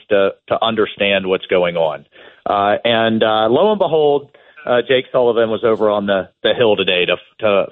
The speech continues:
finally talk to us about it. So, so that's point one. And point two, look, the White House, uh, Kirby, uh, has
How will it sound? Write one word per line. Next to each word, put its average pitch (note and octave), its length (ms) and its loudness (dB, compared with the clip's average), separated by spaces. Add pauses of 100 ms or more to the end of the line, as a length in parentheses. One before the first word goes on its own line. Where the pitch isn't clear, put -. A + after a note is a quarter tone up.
finally G2 320 -2
talk F2+ 300 -4
to F2 120 -6
us E2 140 -4
about E2 260 -2
it. D2 120 -6 (420)
So, C3 320 2 (380)
so E3+ 80 0
that's G3 220 -2
point F3+ 260 0
one. C#3+ 200 2
And C3+ 120 -4
point D3 340 0
two, D3+ 240 4
look, C#3 160 0
the B2+ 80 0
White C#3+ 260 0
House, C3+ 380 -2 (180)
uh, A2 400 0
Kirby, C#3 600 0 (520)
uh, A2+ 220 -2
has A#2 160 -2